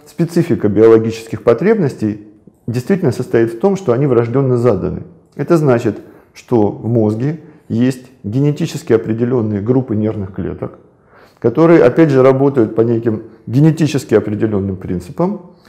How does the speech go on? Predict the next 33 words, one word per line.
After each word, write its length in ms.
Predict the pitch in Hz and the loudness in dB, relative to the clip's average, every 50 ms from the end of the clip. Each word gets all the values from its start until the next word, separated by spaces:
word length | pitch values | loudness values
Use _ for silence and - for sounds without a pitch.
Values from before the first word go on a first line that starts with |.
| - _ _ _ | -20 _ _ _
и 120 | - 170 | 0 4
отвечают 680 | 202 190 - - 117 107 - - 156 165 165 143 110 104 | 4 4 4 2 -4 -4 -2 0 2 2 2 2 2 2
за 100 | 123 127 | 0 0
генерацию 600 | 120 117 107 104 104 113 120 127 123 - 104 95 | 0 0 -2 -2 0 0 0 -2 -2 -4 -6 -6
той 200 | 95 - 107 113 | -4 -4 -2 -2
или 120 | 110 98 98 | -2 -2 -4
иной 160 | 98 104 107 | -6 -6 -8
потребности. 640 | 104 101 95 - - - - - 98 - _ - - - _ _ _ _ _ _ _ - | -8 -10 -12 -10 -12 -14 -14 -16 -20 -20 _ -20 -20 -20 _ _ _ _ _ _ _ -2
Ну 180 | 135 151 147 - | 0 2 4 4
а 100 | 117 127 | 4 6
дальше 360 | 135 175 214 220 220 - 131 | 6 4 4 4 4 2 2
эта 120 | 120 123 | 2 2
потребность, 600 | 113 - 113 107 - 131 165 196 185 156 120 - - | 2 2 0 0 2 2 2 4 2 2 -2 -2 -2
если 200 | 110 107 - 110 | -4 -2 -2 -2
она 200 | 110 110 107 107 | -2 -2 -4 -4
оказывается 560 | 107 - - 98 95 95 92 90 90 - 95 | -4 -4 -4 -4 -4 -2 -4 -6 -6 -6 -4
достаточно 540 | 92 101 104 - - 92 - - - 101 101 | -4 -4 -4 -4 -6 -6 -6 -6 -8 -8 -8
сильной, 540 | - - 196 220 226 208 196 180 - - - - - - _ - | -4 -2 -2 0 2 2 2 0 -2 -6 -12 -20 -20 -12 _ -2
она 200 | 131 139 139 131 | 2 2 4 4
может 300 | 123 117 110 110 - - | 2 2 -2 -4 -4 -2
подталкивать 680 | 139 127 131 - - 131 110 101 - 117 104 101 - - | -2 -2 0 2 4 4 4 4 2 -2 -4 -4 -4 -4
поведение 680 | 113 107 113 110 104 104 101 95 98 98 113 135 - - - _ _ _ _ _ _ _ _ _ _ _ _ | -2 -2 -2 -2 0 -2 -2 0 -2 -4 -4 -6 -8 -12 -20 _ _ _ _ _ _ _ _ _ _ _ _
любого 400 | - 110 127 123 131 123 104 101 | -2 -2 0 4 4 4 4 4
живого 360 | 101 104 110 104 101 98 95 | 4 2 2 2 4 4 2
организма, 560 | 92 90 95 113 120 139 165 202 190 185 175 - | 2 2 0 0 0 0 0 0 0 0 -2 -2
ну, 280 | - 110 107 113 107 | -4 -4 -4 -2 -2
у 40 | 98 | 0
которого 420 | - 117 104 - 113 101 104 98 | 2 0 2 2 0 0 0 0
есть 260 | 101 98 101 98 - - | -2 -4 -4 -6 -6 -4
мозг 260 | 113 117 120 120 - - - | -2 -2 -2 -2 -4 -14 -16
с 40 | - | -12
такими 340 | - 113 107 - 104 98 87 | -10 -10 -8 -6 -6 -8 -6
центрами, 600 | - - 170 190 185 185 175 156 127 127 127 | -4 -2 -2 -2 -2 -2 -2 -2 -2 -4 -6